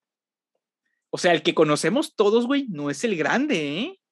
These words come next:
O sea, John D. Rockefeller no es el hijo mayor de, de los, estos güeyes, ¿eh? El William Avery Rockefeller,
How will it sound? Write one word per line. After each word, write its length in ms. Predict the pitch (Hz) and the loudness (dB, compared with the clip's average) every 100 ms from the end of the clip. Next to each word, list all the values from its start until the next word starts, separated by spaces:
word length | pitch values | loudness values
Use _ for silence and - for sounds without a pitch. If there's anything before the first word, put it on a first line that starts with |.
| _ | _
O 60 | 156 | -8
sea, 420 | - 151 139 131 | -2 0 0 -2
John 280 | 147 165 180 | -4 -6 -4
D. 100 | 185 | -2
Rockefeller 680 | 190 185 156 156 151 226 262 _ _ _ _ _ _ | -2 -4 -6 -4 -2 -4 -6 _ _ _ _ _ _
no 140 | 147 | -8
es 140 | 147 196 | -2 0
el 120 | 175 | 0
hijo 220 | 160 190 | 0 0
mayor 480 | 165 143 139 147 170 | 0 -2 0 0 0
de, 380 | 170 151 139 113 | 0 0 -2 -4
de 120 | 131 | -8
los, 340 | 127 127 - 143 | -10 -12 -12 -12
estos 320 | - 151 143 | -10 -10 -4
güeyes, 500 | 139 190 170 135 - | -2 -2 -2 -4 -6
¿eh? 240 | 143 277 - _ _ _ _ _ _ _ _ _ _ _ _ - | -6 -8 -10 _ _ _ _ _ _ _ _ _ _ _ _ -8
El 280 | 139 135 | -6 -6
William 720 | 160 147 156 170 190 247 226 - _ _ _ _ | -6 -4 -2 0 0 0 -2 -8 _ _ _ _
Avery 420 | 156 151 160 165 151 | -4 -2 0 0 -2
Rockefeller, 760 | 143 135 - 147 135 147 - | -4 -8 -6 -2 0 -2 -4